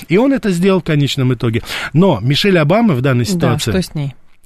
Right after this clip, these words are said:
Speaker 1: С ней, значит, любопытные вещи происходят. А, она, м, значит, сейчас у нас, как говорится, вкупил-, вступила в, в клуб обманутых жен.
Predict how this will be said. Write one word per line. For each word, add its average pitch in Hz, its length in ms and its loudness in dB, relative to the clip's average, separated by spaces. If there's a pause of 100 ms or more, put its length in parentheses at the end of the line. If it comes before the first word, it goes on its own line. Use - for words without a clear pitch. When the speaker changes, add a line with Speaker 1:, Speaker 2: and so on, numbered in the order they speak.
(140)
Speaker 1:
С - 140 0
ней, 170 160 4
значит, 170 340 -2
любопытные 135 600 0
вещи - 220 0
происходят. 104 520 -6 (120)
А, 120 320 0
она, 170 500 2 (140)
м, 127 320 2
значит, 127 300 -2
сейчас 165 300 -2
у 143 60 2
нас, 135 220 2 (340)
как 127 120 0
говорится, 139 220 2
вкупил-, 147 500 0
вступила 151 480 0
в, 117 200 -2
в - 140 -8
клуб 170 260 0
обманутых 135 560 0
жен. 120 320 0